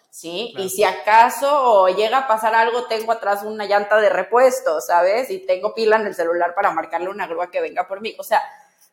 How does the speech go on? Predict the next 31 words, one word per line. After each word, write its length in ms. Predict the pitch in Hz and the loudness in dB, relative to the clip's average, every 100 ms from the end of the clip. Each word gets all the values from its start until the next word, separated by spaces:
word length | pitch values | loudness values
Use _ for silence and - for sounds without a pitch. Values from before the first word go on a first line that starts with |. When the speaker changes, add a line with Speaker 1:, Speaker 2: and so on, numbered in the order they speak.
| _ _ | _ _
Speaker 1:
no 240 | 226 262 | -2 0
se 100 | 269 | 0
trata 340 | 277 233 226 240 | 2 0 2 0
de 140 | 240 | 0
que 80 | 208 | -2
el 100 | 185 | -2
camino 380 | 175 180 196 214 | -2 -2 -4 -4
sea 140 | 214 | -4
perfecto, 500 | 208 190 196 - 131 | -4 -4 -6 -6 -10
se 120 | 170 | -10
trata 280 | 175 196 240 | -6 -6 -6
de 80 | 254 | -10
tener 260 | 175 180 170 | -10 -10 -6
los 220 | 190 226 | -6 -6
recursos 580 | 196 175 180 185 220 269 | -8 -8 -8 -6 -6 -6
para 200 | - 208 | -4 -4
hacerlo 560 | 185 175 170 202 220 - _ | -4 -4 -4 -4 -6 -10 _
lo 180 | 196 190 | -6 -4
más 260 | 190 196 - - _ | -2 -4 -6 -18 _
funcional 760 | 240 233 - 170 175 170 202 | -8 -8 -8 -12 -6 -4 -4
para 300 | - 208 208 | -8 -10 -10
ti, 120 | - - | -12 -10
lo 100 | 202 | -12
más 140 | 180 | -10
saludable 480 | 196 208 170 151 180 | -8 -6 -4 -4 -4
para 320 | 185 - - | -4 -6 -8
ti. 240 | - - - _ _ _ _ _ _ - | -12 -16 -18 _ _ _ _ _ _ -14
¿Me 80 | 180 | -14
explico? 680 | - 175 160 - 269 320 _ _ _ _ _ _ _ _ _ _ _ _ | -12 -10 -8 -6 -8 -10 _ _ _ _ _ _ _ _ _ _ _ _
Speaker 2:
Claro. 260 | 135 139 117 _ _ _ _ _ _ _ _ - - | -20 -20 -20 _ _ _ _ _ _ _ _ -20 -20
Qué 100 | - | -20